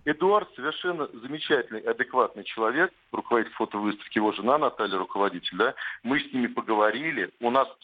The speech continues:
совершенно адекватный разговор, там он не был там каких-то на повышенных тонах, там или еще что-то. И мы обоюдно пришли к выводу, что, э, без каких-либо угроз, шантажа, там или еще что-то, именно в здравом разговоре, что выставку лучше не продолжать.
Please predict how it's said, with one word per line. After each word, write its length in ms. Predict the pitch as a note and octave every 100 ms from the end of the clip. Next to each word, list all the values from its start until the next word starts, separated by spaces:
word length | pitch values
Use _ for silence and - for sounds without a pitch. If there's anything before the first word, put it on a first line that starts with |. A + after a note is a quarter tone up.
| -
совершенно 460 | A2 - C3 A#2
адекватный 520 | G2 G#2 A2 G#2 - F#2+
разговор, 540 | F#2 G2+ G2+ B2+ B2+
там 160 | G#2+ G2+
он 160 | G#2+ A2+
не 120 | B2
был 180 | G#2+ G2
там 180 | G#2 F2
каких-то 380 | G2+ - -
на 80 | G#2
повышенных 560 | - G#2+ G#2 - F#2+ -
тонах, 380 | G#2+ G#2+ C3+ - -
там 160 | G2+ G2
или 80 | F#2+
еще 280 | - C3+ C3+
что-то. 400 | - F#2 - F2+ - - - -
И 80 | A#2
мы 140 | C3+
обоюдно 580 | A#2 G#2 A2 B2+ E3+ B2+
пришли 320 | - G2+ -
к 100 | G2+
выводу, 360 | A#2+ D3+ E3 A2+
что, 1000 | - G#2 G2+ A2 G#2+ G2+ G2+ G2 F#2+ F2+
э, 0 |
без 180 | A2 C#3 -
каких-либо 540 | A#2 - - - G2
угроз, 440 | A2+ G#2 B2+ B2 G2+
шантажа, 560 | G2 - G#2 F#2+ B2+ C3+ -
там 160 | F#2+
или 80 | G2
еще 300 | G#2 - C#3
что-то, 260 | - G#2 G#2+
именно 160 | G#2
в 80 | F2
здравом 320 | A#2 A2+ F#2+ F#2
разговоре, 420 | F2 A2+ F3+ E3+ - - - -
что 200 | - A2+
выставку 440 | C#3+ F3 C3 -
лучше 400 | A2 B2 D3 A#2+ A2+
не 260 | C3+ C#3+
продолжать. 760 | - A#2 A#2 A#2 G2 E2+ D2+